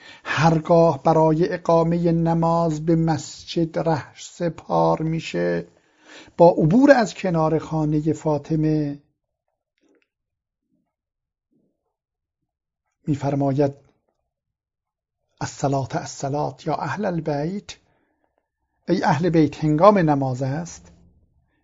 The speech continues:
«انما یرید الله لیذهب عنکم الرجس اهل البیت و یطهرکم تطهیرا.» و این شیوه رو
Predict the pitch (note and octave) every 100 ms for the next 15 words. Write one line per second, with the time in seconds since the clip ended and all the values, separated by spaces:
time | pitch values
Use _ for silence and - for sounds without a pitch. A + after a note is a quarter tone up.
0 | _ D#3+ D3+ D3+ D3 C#3+ D3+ D#3 C#3+ C4
1 | G#3 F#3 F3 C#3+ E3 E3+ D3 D3+ F3 E3+
2 | D#3+ E3 E3 D3+ D3+ C#3+ - - C#3+ D#3+
3 | D3 D#3 D#3 D3 C#3 - _ - - _
4 | _ _ D#3+ D3+ C#3+ C#3+ - D#3+ C#3+ C#3
5 | D#3+ D3 C#3 C#3 - - D#3+ C#3+ D3 D#3
6 | D#3 D3 C3+ - D#3+ D3+ F3+ F3 D#3